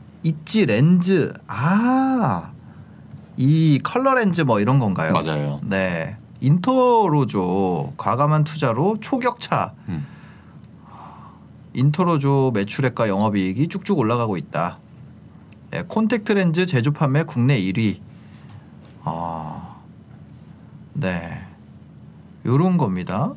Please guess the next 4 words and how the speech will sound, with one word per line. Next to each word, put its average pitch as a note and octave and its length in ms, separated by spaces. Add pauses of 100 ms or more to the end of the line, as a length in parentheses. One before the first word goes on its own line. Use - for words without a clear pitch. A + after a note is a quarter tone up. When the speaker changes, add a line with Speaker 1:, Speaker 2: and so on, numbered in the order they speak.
(1200)
Speaker 1:
어. E2+ 480 (2750)
요런 G#3 200
거 A3 160
껴보셨어요? D3+ 760